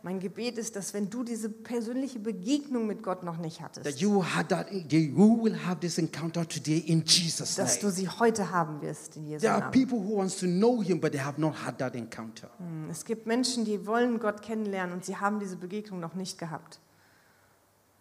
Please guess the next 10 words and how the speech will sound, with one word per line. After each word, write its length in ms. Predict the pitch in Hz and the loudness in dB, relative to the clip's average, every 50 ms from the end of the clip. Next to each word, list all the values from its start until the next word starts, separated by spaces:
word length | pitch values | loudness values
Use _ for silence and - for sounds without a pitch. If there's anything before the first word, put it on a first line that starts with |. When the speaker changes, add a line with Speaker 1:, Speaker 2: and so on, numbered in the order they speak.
| _ _ _ _ _ _ _ _ - - - - | _ _ _ _ _ _ _ _ -20 -18 -14 -10
Speaker 2:
Hallelujah. 560 | 120 113 107 98 92 98 95 92 92 - | -8 -8 -8 -8 -8 -10 -12 -12 -12 -14
Mm. 4000 | - - - _ - 185 180 180 170 165 156 156 - _ _ _ _ _ _ _ _ _ _ _ _ _ _ _ _ _ _ _ _ _ _ _ _ _ _ _ _ _ _ _ _ _ _ _ _ _ _ _ _ _ _ _ _ _ _ _ _ _ _ _ _ _ _ _ _ _ _ _ _ _ _ _ _ _ _ _ _ _ _ - - - - 135 | -18 -20 -20 _ -18 -16 -14 -14 -12 -14 -16 -18 -20 _ _ _ _ _ _ _ _ _ _ _ _ _ _ _ _ _ _ _ _ _ _ _ _ _ _ _ _ _ _ _ _ _ _ _ _ _ _ _ _ _ _ _ _ _ _ _ _ _ _ _ _ _ _ _ _ _ _ _ _ _ _ _ _ _ _ _ _ _ _ -18 -16 -10 -8 -8
I 40 | |
pray 240 | 127 127 - 135 139 139 | -8 -6 -6 -6 -4 -4
that 140 | 131 117 | -6 -6
God 200 | - 120 113 110 | -8 -8 -10 -10
is 120 | 107 - - | -10 -12 -14
going 200 | - 90 - 90 - | -14 -16 -16 -16 -18
to 80 | - | -20
help 220 | - - 92 - | -20 -20 -20 -20